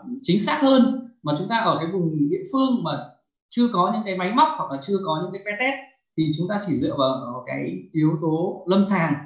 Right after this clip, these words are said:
thì chỉ cho phép chúng ta nghi ngờ. Và chúng ta cũng cần phải để ý, kể cả trong quá trình chúng ta nhập viện điều trị thì chúng ta cũng phải để ý là những cái triệu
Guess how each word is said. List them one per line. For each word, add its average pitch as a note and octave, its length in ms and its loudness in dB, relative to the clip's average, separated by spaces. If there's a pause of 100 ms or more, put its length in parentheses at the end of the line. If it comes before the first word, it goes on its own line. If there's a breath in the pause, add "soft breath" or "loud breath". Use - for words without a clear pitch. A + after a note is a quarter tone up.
(260 loud breath)
thì C#3+ 180 4
chỉ D3+ 220 -2
cho E3+ 120 -6
phép G#3 100 -4
chúng F3+ 100 -10
ta E3+ 80 -2
nghi F3 140 4
ngờ. D3+ 340 4 (440)
Và C#3+ 120 -4
chúng F3+ 120 -6
ta G#3+ 160 0
cũng A#3 140 -4
cần G3 200 4
phải C#3+ 80 0
để C3 100 0
ý, D3+ 340 2
kể D#3 140 -2
cả C#3+ 300 -2
trong - 100 -14
quá G3+ 120 -14
trình E3 160 -4
chúng D3 80 2
ta G3+ 80 -6
nhập G3 220 2
viện A#3+ 220 -4
điều E3 140 4
trị - 360 -2 (280)
thì D#3 120 2
chúng E3+ 140 -4
ta F#3 180 -2
cũng G3+ 180 -6
phải C#3 140 -4
để B2+ 80 -6
ý C#3+ 420 2
là C#3+ 300 -2
những - 120 -4
cái A3 120 -12
triệu - 120 -8